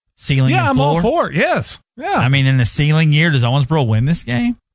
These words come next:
Speaker 2: I mean, if you're gonna have a ceiling year, I, I, I mean, I, I would say in a ceiling year, they probably win it fifty, sixty percent of the time.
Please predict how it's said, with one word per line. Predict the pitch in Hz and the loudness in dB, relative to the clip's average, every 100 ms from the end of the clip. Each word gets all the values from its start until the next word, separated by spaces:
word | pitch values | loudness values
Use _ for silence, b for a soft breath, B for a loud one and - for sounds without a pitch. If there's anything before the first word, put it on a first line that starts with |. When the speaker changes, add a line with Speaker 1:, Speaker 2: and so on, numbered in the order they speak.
| _ _ _ _ | _ _ _ _
Speaker 2:
I | 254 | -4
mean, | 285 269 | 0 0
if | 180 | 2
you're | 240 262 | 0 0
gonna | 277 247 | 0 2
have | 226 254 | 0 0
a | 233 | 0
ceiling | 240 269 277 254 | 0 0 0 2
year, | 240 302 294 254 | 2 2 2 2
I, | 233 | 0
I, | 233 196 226 | -2 -2 -2
I | |
mean, | 202 220 208 | 0 0 0
I, | 190 202 | -2 -2
I | 202 | 0
would | 220 190 | 0 -2
say | - 233 233 233 | -2 0 0 0
in | 220 190 208 _ _ _ - 185 | -2 -4 -14 _ _ _ -2 0
a | |
ceiling | 170 - 262 277 262 | 0 0 0 0 2
year, | 247 262 254 | 2 2 0
they | 233 | 0
probably | 170 240 220 | 0 -2 0
win | 220 233 | 0 0
it | 233 - | -2 -4
fifty, | - 220 208 226 226 226 226 226 214 | -6 -4 -2 0 2 2 2 2 0
sixty | 233 185 254 | -2 -4 -6
percent | 196 240 240 | -4 -2 0
of | |
the | 220 | 0
time. | 233 285 160 | -2 -2 -4